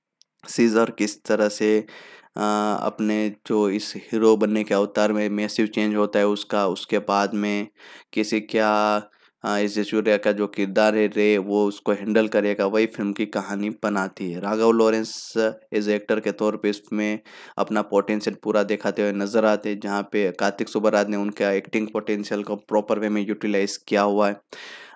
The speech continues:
राघव लॉरेंस, अ, इतना कुछ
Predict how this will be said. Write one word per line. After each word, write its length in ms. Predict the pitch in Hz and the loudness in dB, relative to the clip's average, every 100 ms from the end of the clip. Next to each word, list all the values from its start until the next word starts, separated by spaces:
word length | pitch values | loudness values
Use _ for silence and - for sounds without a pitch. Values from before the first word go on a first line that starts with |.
| 110 | 0
राघव 380 | 110 110 120 120 | 2 4 6 8
लॉरेंस, 640 | 117 113 113 110 - - | 6 6 2 0 -8 0
अ, 540 | 117 113 113 113 113 110 - _ _ - - 110 | 2 4 4 4 2 0 -6 _ _ -20 -10 -8
इतना 200 | 120 120 | -2 0
कुछ 200 | 139 | 0